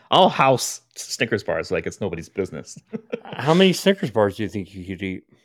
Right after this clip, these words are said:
Speaker 1: Uh, an unhealthy amount. Let's just leave it that way. <laughs>
Speaker 2: <laughs> So I got a funny story. When I was in elementary school, it was a parent teacher night, and I went with my dad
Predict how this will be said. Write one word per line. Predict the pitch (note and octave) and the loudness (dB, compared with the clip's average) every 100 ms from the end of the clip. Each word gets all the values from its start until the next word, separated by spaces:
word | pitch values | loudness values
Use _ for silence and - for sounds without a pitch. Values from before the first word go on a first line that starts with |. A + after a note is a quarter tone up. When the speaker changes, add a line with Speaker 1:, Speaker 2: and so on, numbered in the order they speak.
| _ _ _ - | _ _ _ -2
Speaker 1:
Uh, | D3 D3 C3+ G#2 G2+ - - - | 2 4 4 2 -2 -12 -8 0
an | C3 | 2
unhealthy | C3 A#2+ A2 G#2+ | 4 4 4 0
amount. | G2+ F2 | -2 -2
Let's | - - | -4 -4
just | G2+ | -4
leave | F#2 | -4
it | E2+ | -4
that | E2+ - | -4 -2
way. | - C3+ | -2 -4
<laughs> | _ _ _ _ | _ _ _ _
Speaker 2:
<laughs> | - - - - - - D3+ - G3 - - - - C3+ C3+ - | -4 -2 -6 -8 -6 2 2 2 -6 -6 -18 -20 -18 -16 -16 -6
So | - A#2 A2+ - | 4 4 4 0
I | C3+ | 2
got | C3+ A#2+ | 4 4
a | |
funny | - A2 | 2 -4
story. | F#2+ - G#2+ G2 F#2 F2+ - - | -4 -4 -2 0 -2 -4 -12 -8
When | A2+ A2 | -4 0
I | A2+ | 0
was | A2+ A2 G2+ G2 | 0 -2 -4 -8
in | E3 A2 G#2+ G#2 | -6 -2 -2 -2
elementary | A2 A2+ A2 G#2+ G#2 A2+ | 0 2 2 0 -2 -6
school, | - A2 G2+ F#2+ E2+ _ _ _ _ _ - | -6 -4 -4 -4 -8 _ _ _ _ _ -6
it | G#2+ | -6
was | G2 | -6
a | |
parent | - A#2 A2 | -4 0 0
teacher | - A#2 - G#2 | -2 -4 -4 -2
night, | G2+ F#2+ - _ _ | 0 0 -2 _ _
and | - G#2 G#2 G2+ | -6 -2 0 2
I | |
went | G2+ A2 | 0 -2
with | G2+ | -4
my | F2+ F#2 | -6 -6
dad | G2+ G#2+ F#2+ F2+ | 2 4 4 2